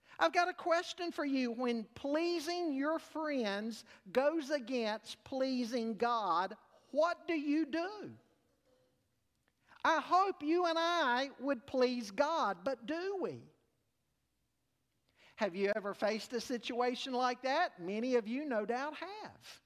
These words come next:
We're going to see warnings today about this. It, you know, it can be a trap. It can be a real test of our faith. Now, we know also that those who don't care for God will often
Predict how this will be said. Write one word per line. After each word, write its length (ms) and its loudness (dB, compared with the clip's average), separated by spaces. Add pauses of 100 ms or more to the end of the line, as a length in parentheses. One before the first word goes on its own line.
(1400)
We're 200 2
going 240 4
to 80 0
see 260 2
warnings 720 2
today 400 2
about 480 2
this. 400 0
It, 280 2
you 120 0
know, 160 4
it 140 -2
can 180 -2
be 160 0
a 60 2
trap. 720 0
It 120 -2
can 160 -2
be 180 2
a 120 4
real 520 2
test 600 -2
of 100 -2
our 220 0
faith. 400 -6 (1000)
Now, 140 6
we 180 2
know 220 8
also 440 4
that 220 0
those 380 2
who 180 -2
don't 440 0
care 380 -2
for 200 -4
God 480 0
will 300 0
often 760 0